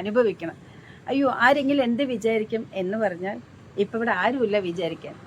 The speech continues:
അതുകൊണ്ട് ഞാൻ ഒറ്റയ്ക്കായതുകൊണ്ട് ഞാൻ ഇവിടെ വന്നിങ്ങനെ ആടിയും പാടിയും ഇങ്ങനെ, ഇങ്ങനെ ഹായായിട്ടിരുന്നു. നല്ല രസം. അല്ലെങ്കിൽ ന-, ഒരു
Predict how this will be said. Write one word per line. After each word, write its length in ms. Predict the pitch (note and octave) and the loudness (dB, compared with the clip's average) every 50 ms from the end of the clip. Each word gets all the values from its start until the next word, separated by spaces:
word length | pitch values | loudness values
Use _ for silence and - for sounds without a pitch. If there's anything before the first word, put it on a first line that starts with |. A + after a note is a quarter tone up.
| - F3+ | -6 -4
അതുകൊണ്ട് 300 | G3 G3+ G#3 G#3+ G#3+ B3 A#3 G3+ | -2 -2 -2 -2 -2 -4 -4 -4
ഞാൻ 80 | G#3 A3 A3 - - G3+ | -6 -6 -6 -4 -4 -4
ഒറ്റയ്ക്കായതുകൊണ്ട് 720 | G3 - - C4+ C4+ B3 C4 G#3+ G3+ F#3+ F#3+ G3 G#3+ A#3+ A#3 G#3 | -4 -4 -4 -4 -4 -2 -2 -2 -2 -2 -2 -4 -4 -4 -4 -4
ഞാൻ 100 | G3+ G#3 G#3+ G3+ | -4 -4 -4 -4
ഇവിടെ 140 | F#3 F#3 F#3+ F#3 | -4 -4 -4 -6
വന്നിങ്ങനെ 320 | F#3 F#3+ G3 F#3+ G#3 C4+ - - - - - - - - - F3 G3 | -6 -6 -8 -8 -8 -10 -12 -14 -20 -20 -20 -20 -20 -18 -14 -12 -12
ആടിയും 420 | G3 G3 F#3 G#3 A#3 A#3+ B3 A3+ G#3+ G#3 | -12 -12 -8 -8 -6 -6 -6 -8 -10 -10
പാടിയും 420 | G3 F#3+ F#3+ F#3 G3 A3 A#3 B3+ - - - - - - - - - - - - - - - - - - - - - - - - - - - - - - - - - - - - - - - - | -10 -10 -10 -10 -10 -12 -12 -12 -14 -16 -18 -18 -20 -20 -20 -20 -20 -18 -18 -18 -16 -18 -18 -18 -20 -20 -20 -20 -20 -20 -20 -20 -20 -20 -20 -20 -20 -20 -20 -20 -20 -20 -20 -20 -20 -20 -12 -8
ഇങ്ങനെ, 240 | G#3+ A3+ A#3 A3+ - - - - - - A3 B3 | -6 -4 -4 -4 -6 -8 -12 -18 -16 -12 -8 -6
ഇങ്ങനെ 440 | C4+ C#4 D4 D4+ D4+ D#4 E4 D#4+ D#4+ C#4 A#3 | -6 -6 -6 -6 -6 -6 -6 -6 -8 -10 -10
ഹായായിട്ടിരുന്നു. 760 | B3 G#3 A3 A3 G#3+ A3 G#3+ A3 A#3 A3 A3 G3+ E3+ - - - - - - - - - - - - - - - - - - - - - - - - - - - | -8 -6 -4 -2 -2 0 0 0 0 0 -2 -4 -4 -4 -14 -16 -16 -18 -18 -18 -20 -20 -20 -20 -20 -20 -20 -20 -20 -20 -20 -20 -20 -20 -20 -20 -20 -18 -10 -4
നല്ല 160 | E3 G#3 A3 A3 | -2 0 0 0
രസം. 280 | G#3 F#3 - - - - - - - - - - - - - - - - - - - - - G3 | 0 -2 -4 -6 -8 -10 -10 -18 -20 -20 -20 -20 -20 -20 -20 -20 -20 -20 -20 -20 -6 2 4 6
അല്ലെങ്കിൽ 300 | G#3 A3 A#3+ B3 C4 C#4 D4 C4+ | 6 6 4 4 2 2 2 2
ന-, 100 | G3+ - - | 2 2 2
ഒരു 120 | A#3+ B3+ | 4 4